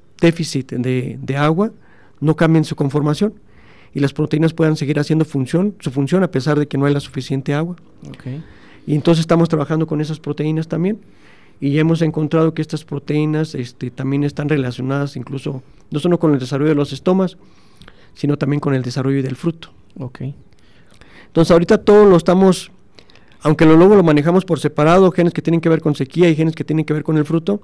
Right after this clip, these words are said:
Speaker 2: Ujú.
Speaker 1: pero ahora lo que estamos haciendo es conjuntar. Entonces,
Speaker 2: Ok.
Speaker 1: ahora decir, "Ah, pues ahora lo que quiero saber es, en condiciones de estrés, este,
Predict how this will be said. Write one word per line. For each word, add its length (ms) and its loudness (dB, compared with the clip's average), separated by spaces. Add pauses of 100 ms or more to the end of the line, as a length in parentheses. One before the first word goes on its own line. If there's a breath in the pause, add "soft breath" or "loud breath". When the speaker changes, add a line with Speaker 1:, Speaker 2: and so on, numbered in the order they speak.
Speaker 2:
Ujú. 280 -6 (580 loud breath)
Speaker 1:
pero 180 4
ahora 100 6
lo 100 4
que 40 -6
estamos 260 0
haciendo 220 0
es 80 -4
conjuntar. 520 -2 (380)
Entonces, 200 -2
Speaker 2:
Ok. 20 -
Speaker 1:
ahora 100 6
decir, 240 2
"Ah, 120 2
pues 160 -6
ahora 120 4
lo 80 2
que 100 -6
quiero 180 0
saber 240 2
es, 180 -2 (320 soft breath)
en 120 -4
condiciones 540 0
de 80 0
estrés, 500 -2 (1040 soft breath)
este, 540 -2